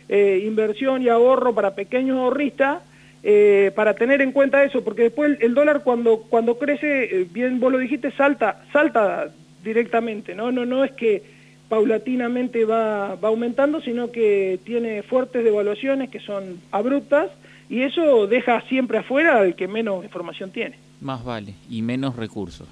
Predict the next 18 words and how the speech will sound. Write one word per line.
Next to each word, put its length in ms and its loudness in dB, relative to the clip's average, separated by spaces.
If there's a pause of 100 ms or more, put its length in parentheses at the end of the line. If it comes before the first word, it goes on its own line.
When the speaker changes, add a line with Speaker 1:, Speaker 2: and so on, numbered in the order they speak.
Speaker 2:
las 160 -12
dos 160 -6
cosas, 340 -16
Speaker 1:
Y 60 -2
Speaker 2:
¿no? 60 2
Speaker 1:
menos 220 2
recursos, 300 0
Speaker 2:
Bueno, 200 6
Speaker 1:
porque 60 2
Speaker 2:
la, 60 4
la 60 4
Speaker 1:
aparte, 200 4
Speaker 2:
información 500 2
Speaker 1:
eh, 40 2
Speaker 2:
es 80 -6
un 100 2
recurso 460 -4
también, 300 -6